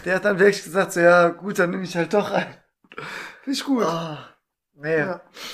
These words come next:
Speaker 1: Was haben wir noch?
Speaker 2: Ich glaub, so viel haben wir gar nicht mehr auf der Agenda.
Speaker 1: Grillen im Februar.
Speaker 2: Ja,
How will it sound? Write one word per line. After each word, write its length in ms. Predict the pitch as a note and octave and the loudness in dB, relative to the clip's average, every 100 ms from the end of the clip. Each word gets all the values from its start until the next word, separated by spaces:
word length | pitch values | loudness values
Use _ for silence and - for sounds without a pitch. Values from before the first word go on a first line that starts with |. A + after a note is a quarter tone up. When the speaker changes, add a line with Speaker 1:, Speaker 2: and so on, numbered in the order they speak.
| - | -16
Speaker 1:
Was 140 | - E3 | -8 -4
haben 120 | E3 | 2
wir 120 | D#3+ | 4
noch? 260 | F3+ A3 - _ _ _ _ _ _ - _ | 4 2 -4 _ _ _ _ _ _ -20 _
Speaker 2:
Ich 80 | - | -10
glaub, 140 | G3 | -6
so 120 | G3+ | -6
viel 140 | A#3+ G#3 | -2 0
haben 120 | C4 | 4
wir 140 | D4 F#3 | 4 2
gar 160 | E3 | -2
nicht 160 | E3 E3+ | -4 -10
mehr 120 | E3+ | -10
auf 120 | E3 | -10
der 140 | F#3 E3+ | -6 -6
Agenda. 560 | E3+ F3 F3+ G#3 B3 - | -4 -6 -4 -8 -8 -8
Speaker 1:
Grillen 240 | D#3 A3+ G#3+ | 2 2 4
im 120 | F#3 | 0
Februar. 480 | G3 F3+ C#3 C#3+ G#3 | 0 0 -2 -4 0
Speaker 2:
Ja, 440 | G#3 G#3 - | 0 0 -12